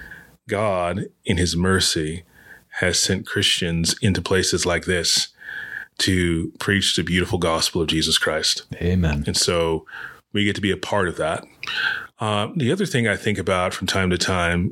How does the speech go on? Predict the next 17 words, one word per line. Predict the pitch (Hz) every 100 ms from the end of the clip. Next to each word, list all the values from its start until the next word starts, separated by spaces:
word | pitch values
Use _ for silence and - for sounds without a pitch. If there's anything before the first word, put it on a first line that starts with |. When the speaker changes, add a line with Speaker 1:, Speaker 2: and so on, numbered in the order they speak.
| -
Speaker 1:
and | 98
this | 98 -
is | 104
something | 120 113 110 95 90 87 - - - - - - -
that | 107 98
I | 92
heard | 90 110 127
from | 147 110
John | 107 95
Piper, | 92 92 87 92 90 101 - - - - - _ -
uh, | 90 87 85 92 -
during | 110 101 104 107
George | 92 98 95 -
Floyd, | - 95 80 76 - _ _ _ -
when | 175
he | 87 92 90 92 -
wrote | 101 95 95